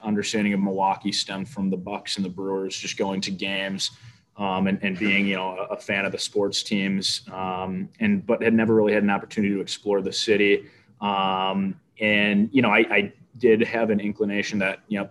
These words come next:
definitely wanted to attend college and, um, you know, was probably more geared toward doing, you know, D two, D three soccer at one of the U W, um, school systems. Um,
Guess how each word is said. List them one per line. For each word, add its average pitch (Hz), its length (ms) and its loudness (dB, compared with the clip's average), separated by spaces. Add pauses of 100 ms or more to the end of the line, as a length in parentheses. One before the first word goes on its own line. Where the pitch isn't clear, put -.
definitely 107 280 0
wanted 104 260 0
to 107 100 2
attend 101 380 -2
college 101 560 0
and, 95 180 -2 (640)
um, 95 500 -4 (160)
you 110 120 2
know, 95 280 0 (120)
was 101 140 0 (240)
probably 151 540 4
more 98 220 2
geared 104 400 0
toward 98 420 0
doing, 98 440 -4
you 104 60 -10
know, 95 140 -10
D 101 220 -4 (100)
two, 107 300 0
D 98 160 0
three 101 300 -6
soccer 98 920 -2 (340)
at 104 180 -2
one 104 140 0
of 98 60 0
the 95 80 2
U 98 120 0
W, 98 680 2
um, 92 360 -10 (380)
school 107 360 2
systems. 98 840 -2 (440)
Um, 95 500 -4